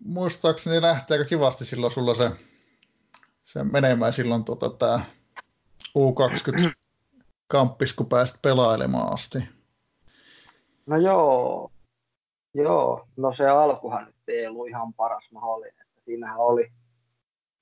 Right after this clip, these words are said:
Speaker 2: oli kaiken näköistä hauskaa, että siinähän, tota, ketähän siellä oli, koomikkoja ja Japitsua ja Elvaria ja kumppaneita keskustelemassa siinä ensimmäisessä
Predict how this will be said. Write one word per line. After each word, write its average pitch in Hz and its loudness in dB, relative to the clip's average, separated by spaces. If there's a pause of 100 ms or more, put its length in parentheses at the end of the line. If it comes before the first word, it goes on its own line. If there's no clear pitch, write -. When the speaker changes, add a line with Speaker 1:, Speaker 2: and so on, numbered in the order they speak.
(600)
Speaker 2:
oli 156 2
kaiken 170 0
näköistä 151 -4
hauskaa, 123 -4
että - -20 (120)
siinähän, 117 -16
tota, 123 -18 (600)
ketähän 127 -8
siellä 113 -14
oli, 123 -10 (240)
koomikkoja 120 -2
ja 120 0
Japitsua 117 -8
ja 117 -14 (380)
Elvaria 123 2
ja 117 -8
kumppaneita 117 -12 (1800)
keskustelemassa 123 -2
siinä 120 -4
ensimmäisessä 120 -10